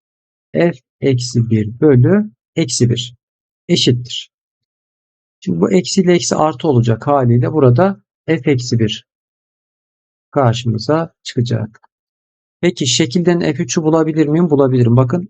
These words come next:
F üçün eksi beş olduğunu görüyorum. F eksi bir, onun da bir olduğunu görüyorum.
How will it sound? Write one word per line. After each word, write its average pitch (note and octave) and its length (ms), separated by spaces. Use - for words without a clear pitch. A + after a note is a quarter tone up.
F D3 80
üçün B2+ 300
eksi D#3 300
beş C3 220
olduğunu A2 400
görüyorum. G#2+ 420
F D#3 220
eksi F3+ 300
bir, F3 280
onun C#3+ 320
da D#3 140
bir D3+ 120
olduğunu A2 460
görüyorum. G#2+ 500